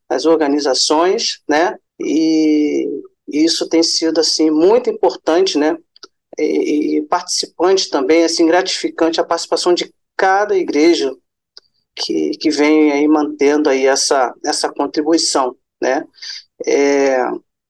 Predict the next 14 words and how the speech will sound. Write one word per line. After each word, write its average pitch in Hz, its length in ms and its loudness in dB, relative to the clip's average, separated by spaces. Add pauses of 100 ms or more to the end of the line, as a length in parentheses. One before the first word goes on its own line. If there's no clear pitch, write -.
(400)
acredito 156 540 -2
que 156 640 2
muitas 165 360 2
igrejas 156 320 0
também, 160 300 2
quando 180 300 4
entram - 1160 -4
mesmo 147 320 0
no 143 140 -4
próprio 160 320 0
site - 340 -2
da 135 120 -6
convenção 147 640 0
ou 196 340 4